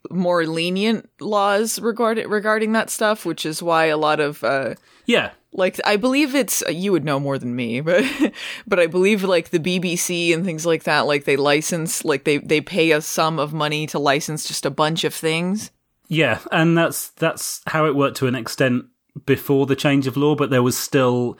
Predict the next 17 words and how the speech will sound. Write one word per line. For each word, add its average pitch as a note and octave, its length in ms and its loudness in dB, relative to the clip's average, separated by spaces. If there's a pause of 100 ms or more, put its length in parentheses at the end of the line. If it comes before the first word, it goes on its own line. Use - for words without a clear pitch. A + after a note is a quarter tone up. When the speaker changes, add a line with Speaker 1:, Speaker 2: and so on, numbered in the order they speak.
(400)
Speaker 2:
extra B2+ 540 -2 (140)
fees B2 400 -2
that A2+ 140 -4
had A#2+ 180 -2
to - 100 -8
be A#2 340 -4 (340)
sought A#2+ 360 -2
out A#2+ 240 2
and B2+ 80 2
extra, A#2+ 640 0
um, A#2 260 0 (600)
extra C3 300 0
negotiations. A#2 880 2
So C3+ 120 2
there C3+ 120 2
was C3 160 0
some B2 480 2